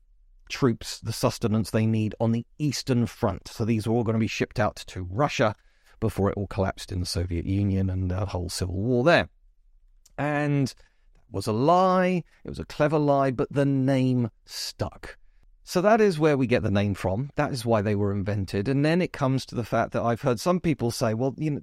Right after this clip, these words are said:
the, the tank in World War One was completely ineffectual." No, it wasn't. The two basic arguments as to why they were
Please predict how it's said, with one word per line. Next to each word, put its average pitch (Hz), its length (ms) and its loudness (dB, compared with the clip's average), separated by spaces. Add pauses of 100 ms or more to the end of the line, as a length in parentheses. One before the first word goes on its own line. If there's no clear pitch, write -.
the, 147 260 0
the 131 260 -2
tank 190 320 -2
in 143 100 2
World 120 160 2
War 110 120 0
One 101 220 0
was 98 120 -4
completely 110 560 0
ineffectual." - 800 -4 (1600)
No, 165 260 4
it 127 120 4
wasn't. - 500 -6 (100)
The 139 240 -2
two 254 240 2
basic 202 440 0
arguments 120 480 2
as 110 140 -4
to 120 100 -2
why 110 280 0
they 101 160 -2
were 95 140 -4